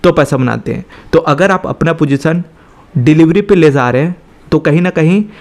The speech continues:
आप अपना position overnight पे ले जा रहे हैं, और overnight पे ले जा रहे हैं यानी कि अब आपका premium टूटना शुरू हो जाएगा। तो basically आपको trade options पे intraday करना है। आज खरीदो, आज बेचो, आज आपका profit हो रहा है ठीक, आज आपका नुकसान हो रहा है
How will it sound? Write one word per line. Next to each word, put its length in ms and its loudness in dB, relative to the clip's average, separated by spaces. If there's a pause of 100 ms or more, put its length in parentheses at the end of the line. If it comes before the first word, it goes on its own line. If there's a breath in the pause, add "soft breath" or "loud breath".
(160 loud breath)
आप 180 0
अपना 260 0
position 540 0 (120)
overnight 560 2 (180)
पे 80 2
ले 140 4
जा 140 0
रहे 140 -4
हैं, 120 -10 (260 loud breath)
और 280 0
overnight 580 2
पे 60 0
ले 120 2
जा 160 0
रहे 140 -2
हैं 100 -4
यानी 260 0
कि 260 -2 (320 loud breath)
अब 140 2
आपका 240 0
premium 400 0
टूटना 400 -2
शुरू 260 0
हो 140 4
जाएगा। 340 -2 (440 loud breath)
तो 80 4
basically 460 0 (140)
आपको 360 -2
trade 380 -2 (200)
options 480 -4
पे 140 0
intraday 560 0
करना 340 -4
है। 100 -10 (140)
आज 240 2
खरीदो, 360 0 (180)
आज 240 0
बेचो, 340 -4 (140)
आज 260 2
आपका 200 0
profit 380 -2
हो 80 2
रहा 100 0
है 120 -6
ठीक, 240 -2 (220)
आज 180 2
आपका 220 0
नुकसान 340 -2
हो 100 2
रहा 100 -2
है 80 -8